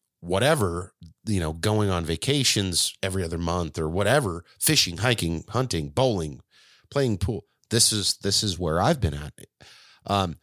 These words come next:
I also love overcoming situations to where I'm like, "I don't know how the fuck I'm gonna pull this off because I don't have the gear I know that I could," and trying and testing things. It's been, it, it's, I, I,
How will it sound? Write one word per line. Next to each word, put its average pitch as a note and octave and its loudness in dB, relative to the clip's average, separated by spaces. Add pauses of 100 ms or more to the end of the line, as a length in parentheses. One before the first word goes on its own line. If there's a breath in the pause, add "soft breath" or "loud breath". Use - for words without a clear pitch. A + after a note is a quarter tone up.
(300 soft breath)
I A2+ 2
also B2+ 2
love G2+ 0
overcoming F2 0 (320 soft breath)
situations F#2 2
to - 2
where F2+ 0
I'm E2 -2
like, D#2+ -4
"I A2+ 0
don't A#2+ 4
know G2 4
how G2+ 2
the F2+ 0
fuck F#2 -2
I'm E2+ -4
gonna E2 -4
pull - -2
this E2+ 2
off E2 -2
because A2 -2
I F#2+ 2
don't F#2 0
have F2+ -2
the D#2+ -6
gear F2+ 0
I D#2+ 0
know E2+ -2
that E2 -2
I C#2+ -4
could," E3+ 0 (560 loud breath)
and F#2+ -2
trying G#2 2
and E2+ -4
testing F2 -2
things. C#2+ -8
It's D2+ -8
been, F2 -2 (100)
it, G#2 2
it's, F#2 0 (760)
I, G2+ 2
I, F#2+ -2